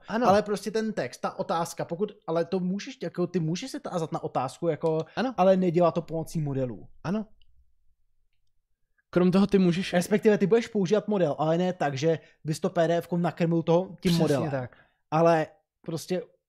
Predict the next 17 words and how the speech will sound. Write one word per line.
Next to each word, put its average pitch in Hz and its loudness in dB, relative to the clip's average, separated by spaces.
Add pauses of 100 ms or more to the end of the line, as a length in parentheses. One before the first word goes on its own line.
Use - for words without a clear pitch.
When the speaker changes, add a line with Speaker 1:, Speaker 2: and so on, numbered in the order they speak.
(360)
Speaker 2:
použil 190 2
bys 180 -2
třeba 185 0
víc 180 -4
modelů 180 0
na 175 -2
to, 180 -6
aby 160 -4
si 175 -6
z - -14
toho 175 4
dostal 175 0
ty 185 -8
informace, 190 -2
Speaker 1:
Jo. 381 8
Speaker 2:
že 466 0
jo? - -12